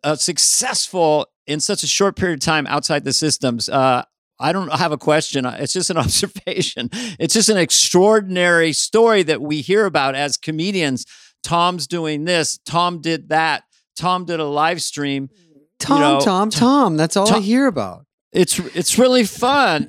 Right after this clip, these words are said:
Speaker 1: And Sebastian. And then there's Sebastian, too. There's just people
Speaker 2: Yeah, I hear
Speaker 1: doing
Speaker 2: about him.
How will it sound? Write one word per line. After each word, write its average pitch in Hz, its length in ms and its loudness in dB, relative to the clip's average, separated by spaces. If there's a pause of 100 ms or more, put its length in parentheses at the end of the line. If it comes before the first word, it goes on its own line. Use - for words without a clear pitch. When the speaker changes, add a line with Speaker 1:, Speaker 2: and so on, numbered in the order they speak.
(100)
Speaker 1:
And 180 200 -2
Sebastian. 202 840 -2
And 175 240 -12
then 208 100 -4
there's 208 200 -2
Sebastian, 202 500 -4
too. 196 220 0
There's 156 200 -4
just - 160 -10
people 226 120 4
Speaker 2:
Yeah, 180 100 2
I 165 80 2
hear 175 120 4
Speaker 1:
doing 175 180 4
Speaker 2:
about 156 60 2
him. 156 220 -2